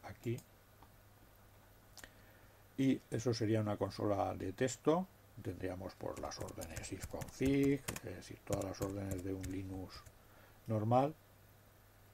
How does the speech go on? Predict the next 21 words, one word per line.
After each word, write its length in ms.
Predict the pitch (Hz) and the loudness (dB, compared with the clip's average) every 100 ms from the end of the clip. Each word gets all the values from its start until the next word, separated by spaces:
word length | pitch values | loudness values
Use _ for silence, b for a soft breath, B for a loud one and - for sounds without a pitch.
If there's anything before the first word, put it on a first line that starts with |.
| - B B B | -20 B B B
Y 160 | 143 139 | 4 6
cuando 280 | 127 113 101 | 4 4 2
queremos 400 | 101 107 110 - | 0 2 2 2
volver 340 | 107 104 110 110 | 2 4 6 4
otra 220 | 107 107 | 4 4
vez 160 | 117 | 4
al 120 | 107 - | 2 -2
sistema 360 | 101 - 110 | -4 -2 0
gráfico, 440 | 107 120 120 113 123 | 2 2 2 2 2
simplemente 500 | - 92 98 101 104 | 2 -2 -2 0 0
ponemos 380 | 101 98 92 104 | 0 -2 -4 -6
X 320 | 95 101 - | -2 -4 0
Win 300 | 113 143 175 - B B B B B B - | 4 4 2 -8 B B B B B B -2
y 40 | |
automáticamente 1080 | 107 101 98 95 98 101 95 101 95 110 107 - - | -2 0 -2 -2 -2 -2 -2 -4 -2 -2 -2 -6 -8
nos, 380 | 107 104 107 - - | -4 -2 -4 -6 -8
eh, 320 | 101 90 85 85 87 - | -6 -6 -8 -12 -16 -6
arrancará 640 | 92 95 98 95 90 92 - | -4 -2 -2 -4 -4 -4 -6
el 140 | - 90 | -10 -8
sistema 400 | 95 - - - | -8 -8 -8 -8
gráfico. 400 | - - - | -10 -12 -16